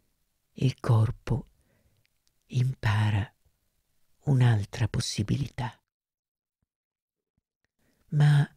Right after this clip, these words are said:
la cosa straordinaria, se abbiamo il coraggio di compiere quella attraversata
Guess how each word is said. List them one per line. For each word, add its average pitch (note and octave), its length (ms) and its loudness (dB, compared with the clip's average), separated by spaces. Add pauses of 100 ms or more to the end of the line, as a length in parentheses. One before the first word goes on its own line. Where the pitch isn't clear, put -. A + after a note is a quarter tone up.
(400)
la C3+ 160 2
cosa F3+ 340 4
straordinaria, C#3 1120 2 (1200)
se - 220 -2
abbiamo C3+ 340 4
il C3 100 4
coraggio D3+ 520 2
di C3 100 -2
compiere C3+ 800 0 (440)
quella C3 280 4
attraversata C3 1080 2